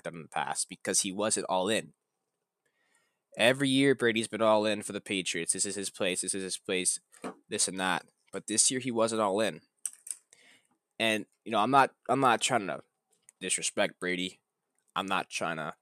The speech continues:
throw shade his way. I'm just saying, it, as a Patriots fan, as someone who loves Tom Brady and loves the culture they have there,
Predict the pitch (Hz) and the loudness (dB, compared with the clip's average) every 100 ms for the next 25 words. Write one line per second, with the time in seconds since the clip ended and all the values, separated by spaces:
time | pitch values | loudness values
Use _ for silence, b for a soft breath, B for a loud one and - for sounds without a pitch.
0 | _ _ _ _ _ _ _ _ _ _ | _ _ _ _ _ _ _ _ _ _
1 | _ _ _ - 98 - 101 98 98 98 | _ _ _ -2 0 2 4 4 4 0
2 | 87 82 92 92 92 _ _ _ _ _ | -2 0 0 0 -2 _ _ _ _ _
3 | _ 98 107 117 110 - 98 90 76 _ | _ -2 -2 2 4 4 4 0 -4 _
4 | _ _ _ _ _ _ _ _ _ _ | _ _ _ _ _ _ _ _ _ _
5 | _ _ _ _ _ _ _ _ _ _ | _ _ _ _ _ _ _ _ _ _
6 | - 113 - - 117 117 - 117 117 - | -2 -2 -2 0 0 0 0 0 0 2
7 | 127 - 120 120 127 131 b b b _ | 0 2 4 4 2 -4 b b b _
8 | _ _ _ _ _ _ _ _ - 82 | _ _ _ _ _ _ _ _ -12 -2
9 | 85 - 90 104 98 95 90 85 - _ | 0 0 0 -4 -6 -6 -6 -8 -12 _
10 | - 85 92 98 - 95 90 80 87 90 | -12 -2 0 0 0 -2 -2 -4 -4 -2
11 | 95 87 82 85 87 85 - - - 92 | -4 -4 -2 -2 -2 0 -2 -2 -8 -6
12 | 90 87 87 87 85 85 90 90 | -4 -4 -4 -2 -2 -2 -2 -4